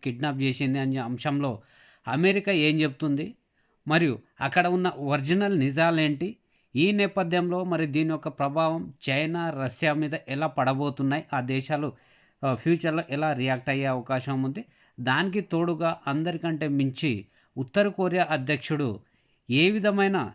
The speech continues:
స్టేట్మెంట్ ఇచ్చారు? ఈ అన్ని అంశాలను కూడా ఈ వీడియోలో చూద్దాం మనము. So, వీడియోని స్కిప్ చేయకుండా చివరి వరకు చూస్తే మీకు ఈ అన్ని అంశాలు క్లియర్గా అర్థమవుతాయి.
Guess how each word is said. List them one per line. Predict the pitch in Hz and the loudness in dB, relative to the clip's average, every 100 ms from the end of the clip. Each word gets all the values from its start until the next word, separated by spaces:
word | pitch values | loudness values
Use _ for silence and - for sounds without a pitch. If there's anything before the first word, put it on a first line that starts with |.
| - | -14
స్టేట్మెంట్ | - 160 156 170 143 | -4 -2 0 0 0
ఇచ్చారు? | 135 147 143 | -2 -2 -2
ఈ | 139 | -2
అన్ని | 135 147 175 | 0 0 0
అంశాలను | 151 165 151 151 | -2 -2 -2 -2
కూడా | 147 147 | -2 -2
ఈ | 127 | -2
వీడియోలో | 135 135 139 139 | -2 -2 -2 -4
చూద్దాం | - 135 135 135 | -4 -6 -2 0
మనము. | 131 160 247 _ _ - | 0 -2 -6 _ _ -4
So, | 196 | 0
వీడియోని | 147 185 208 226 | 2 2 2 -2
స్కిప్ | - 180 139 190 | 0 -2 -2 -4
చేయకుండా | 175 185 180 | -2 -2 -2
చివరి | 160 156 | -2 -2
వరకు | 165 151 | -2 -2
చూస్తే | 151 135 175 | -4 -4 -2
మీకు | 160 - - | -2 -4 -6
ఈ | 156 143 | -4 -2
అన్ని | 139 143 165 | -2 -2 0
అంశాలు | 160 139 151 156 | -2 -2 -4 -6
క్లియర్గా | 135 139 147 147 139 | -4 -2 -2 -2 -4
అర్థమవుతాయి. | 123 131 131 127 190 | -2 0 -2 -2 -4